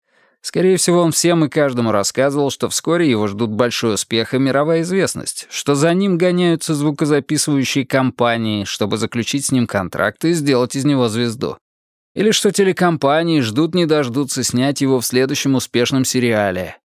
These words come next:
Или что его голливудский агент выбил для него роль в крутом блокбастере, который выйдет на экраны следующим летом. А горькая правда состояла в нескольких проваленных прослушиваниях и бледных появлениях на шоу талантов.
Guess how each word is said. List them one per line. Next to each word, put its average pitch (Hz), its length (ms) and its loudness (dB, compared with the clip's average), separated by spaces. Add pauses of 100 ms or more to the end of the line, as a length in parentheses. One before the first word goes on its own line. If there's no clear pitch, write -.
(120)
Или 127 200 0
что 131 180 0
его 139 200 2
голливудский 151 580 0
агент 160 400 -2
выбил 135 380 0
для 147 140 2
него 151 220 2
роль 175 200 0
в - 80 -16
крутом 107 420 -4
блокбастере, 107 800 -2 (300)
который 165 380 2
выйдет 147 360 0
на 135 160 2
экраны 135 340 -2
следующим 113 540 -4
летом. 90 400 -8 (720)
А 92 100 -4
горькая 165 480 2
правда 156 400 0
состояла 131 640 0
в 120 120 -2
нескольких 117 580 -2
проваленных 107 580 -2
прослушиваниях 135 960 -2 (140)
и 175 80 2
бледных 123 560 2
появлениях 104 600 -2
на 98 160 -4
шоу 85 360 -4
талантов. 62 760 -8